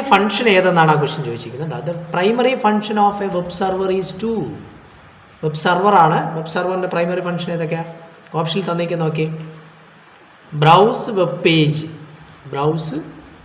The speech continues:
വെബ് പേജ് ആണോ എന്ന് ചോദിച്ചിട്ടുണ്ട്. Host and serve web content ചോദിച്ചിട്ടുണ്ട്. വെബ് കണ്ടന്റ് host and drive ആണ്, ഏഹ്,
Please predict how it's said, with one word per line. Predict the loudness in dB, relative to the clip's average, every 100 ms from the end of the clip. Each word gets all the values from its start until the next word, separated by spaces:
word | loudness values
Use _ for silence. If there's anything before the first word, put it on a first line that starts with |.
| -20 -10
വെബ് | -8 0
പേജ് | 0 0 -2
ആണോ | -4
എന്ന് | -6 -6
ചോദിച്ചിട്ടുണ്ട്. | -8 -10 -16 -18 -20 -20 -20 -20 -20 -6 2
Host | 6 6 6 4 6
and | 6 4 2
serve | 2 2 0
web | 0 -4 2
content | 2 2 0 2 2 2 -4 -6 -8
ചോദിച്ചിട്ടുണ്ട്. | -6 -6 -6 -14 -16 -16 -8
വെബ് | -8 -4
കണ്ടന്റ് | -2 -2 -2 -2 0
host | 0 -2 -2
and | -4 -4
drive | -4 -6 -10
ആണ്, | -16 -18
ഏഹ്, | -16